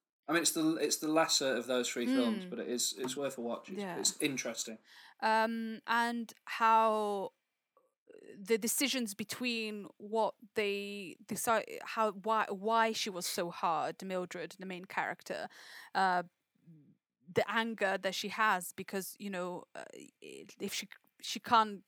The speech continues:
Speaker 2: give herself to sadness because she has to fight to find,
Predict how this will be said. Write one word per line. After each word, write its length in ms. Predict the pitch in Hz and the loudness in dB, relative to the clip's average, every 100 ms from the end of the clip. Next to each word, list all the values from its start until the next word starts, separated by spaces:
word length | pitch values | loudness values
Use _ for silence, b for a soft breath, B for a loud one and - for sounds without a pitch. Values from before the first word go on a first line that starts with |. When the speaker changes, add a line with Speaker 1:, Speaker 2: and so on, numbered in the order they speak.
| _ | _
Speaker 2:
give 200 | - 214 | 0 2
herself 380 | 208 196 220 196 | 2 0 2 2
to 80 | - | 0
sadness 520 | - 220 214 185 170 | 2 4 4 0 -8
because 340 | - 196 190 180 | -8 -8 -6 -4
she 120 | 214 | -4
has 220 | 202 190 | -4 -6
to 100 | - | -6
fight 560 | 190 - 202 190 180 - B B B | -6 0 2 2 -2 -10 B B B
to 100 | 208 | -6
find, 640 | - 196 180 170 170 185 | 0 2 2 -2 -10 -14